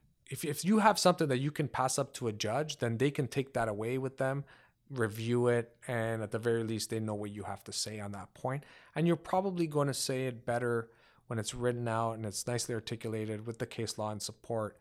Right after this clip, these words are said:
and you can make reference to all of your letters or whatever supporting documents that you have.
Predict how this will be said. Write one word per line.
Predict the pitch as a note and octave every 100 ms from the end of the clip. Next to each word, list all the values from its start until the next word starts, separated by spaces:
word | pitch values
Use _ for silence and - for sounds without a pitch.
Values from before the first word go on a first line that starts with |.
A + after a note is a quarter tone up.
| - - - -
and | B2+
you | A#2
can | B2+
make | A2+ A2+
reference | A#2 - A#2 -
to | A#2
all | A#2+ A#2
of | A2+
your | G#2+
letters | G#2+ A2+ A2+ A2 A2 G#2+
or | G#2 G#2
whatever | A2 A2+ A2+
supporting | - A2 - A2 A2+
documents | G#2 G#2+ A#2+ A2+ G2+
that | A2+
you | G#2 G2
have. | G2 F#2+ -